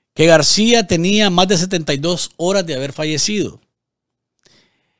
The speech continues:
y que las aves de rapiña habían devorado casi la totalidad de su cuerpo, descartando de esta manera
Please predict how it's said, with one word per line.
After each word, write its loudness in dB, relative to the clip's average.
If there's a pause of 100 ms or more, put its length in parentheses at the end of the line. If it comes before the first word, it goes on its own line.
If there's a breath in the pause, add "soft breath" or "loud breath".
(140)
y -8
que -2
las 2
aves 4
de 0
rapiña 0
habían 0
devorado 0
casi -2
la -2
totalidad 0
de 0
su -8
cuerpo, -2
descartando 0
de 2
esta 0
manera -2